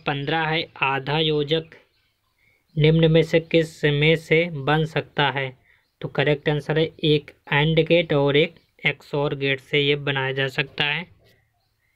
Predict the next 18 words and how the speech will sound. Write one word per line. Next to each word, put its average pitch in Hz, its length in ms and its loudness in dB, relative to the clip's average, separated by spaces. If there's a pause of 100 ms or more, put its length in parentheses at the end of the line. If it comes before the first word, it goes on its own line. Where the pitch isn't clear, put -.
(480)
क्वेश्चन 147 300 0
नंबर 160 220 -2
सोलह, 147 420 -2
ट्रांजिस्टर 143 840 -4
संचालित 143 720 -6
होता 143 300 -4
है, 143 180 -4
ट्रांजिस्टर 139 760 -6
जो 147 200 -4
है 156 120 -2
किसके 147 360 -8
द्वारा 147 280 -2
संचालित 143 560 -4
होता 147 280 -4
है? 147 180 0
वोल्टेज 135 480 -6
के 151 140 -6
द्वारा, 143 360 -2